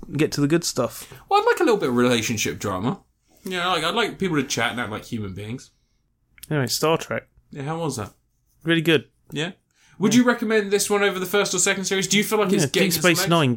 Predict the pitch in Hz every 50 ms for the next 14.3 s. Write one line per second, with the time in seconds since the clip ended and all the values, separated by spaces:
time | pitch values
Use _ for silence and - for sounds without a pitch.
0 | - - - 147 139 135 - - - 131 123 127 131 131 147 143 139 - - 110
1 | 101 107 139 170 123 113 160 156 135 139 156 151 139 120 120 - 135 131 120 113
2 | 110 117 120 120 123 120 113 117 113 - - - - 120 117 110 - - - -
3 | - - - 62 - - - _ _ - - - 151 127 110 110 - - _ _
4 | - 139 135 110 101 - - _ - - 131 127 131 151 170 143 143 147 143 143
5 | 147 139 123 123 120 117 117 110 107 107 104 92 - - - 78 101 - - -
6 | - - - - 113 110 101 82 - - 107 98 98 98 98 107 107 - 104 104
7 | 98 98 98 - 131 143 175 190 - - 165 165 156 147 156 151 135 - - 123
8 | 117 117 117 - - - - 127 123 117 107 107 - 123 120 113 - - - 104
9 | 117 113 - - - 117 113 104 - _ _ - - 131 117 123 110 107 110 113
10 | 113 107 110 110 - - 113 110 - - 117 110 101 107 107 110 120 113 107 -
11 | - 110 - - - 117 110 - - - - 131 127 113 120 120 - - - 127
12 | 120 - - 120 117 113 - 110 101 104 107 - _ _ _ _ - - 135 135
13 | 135 131 131 127 127 123 123 123 120 120 120 120 117 117 113 117 117 117 117 -
14 | 123 120 120 - -